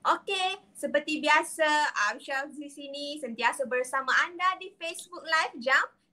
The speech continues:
tiga petang, okey? Jadi di akhir, akhir segmen ini saya akan berkongsi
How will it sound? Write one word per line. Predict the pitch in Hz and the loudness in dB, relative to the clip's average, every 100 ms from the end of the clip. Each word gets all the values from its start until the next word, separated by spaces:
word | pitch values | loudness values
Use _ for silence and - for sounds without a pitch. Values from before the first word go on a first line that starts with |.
| _ | _
tiga | 226 220 - 226 214 214 | -14 -14 -8 -4 -2 -4
petang, | - 214 - - 190 175 190 262 | -6 -6 -6 -4 -2 -2 -6 -8
okey? | 349 508 - _ - | -4 -6 -6 _ -6
Jadi | - 381 392 | -2 -2 -2
di | - | -6
akhir, | - 440 - - | -6 -6 -4 2
akhir | 403 440 466 453 | 2 0 -6 -6
segmen | - 330 359 | -8 -8 -10
ini | 381 330 294 392 | -10 -6 -6 -4
saya | 294 208 254 | -2 2 0
akan | - 285 269 262 262 247 | 0 0 0 -2 -12 -12
berkongsi | 233 381 494 415 427 415 | -6 -6 -4 -8 -6 -8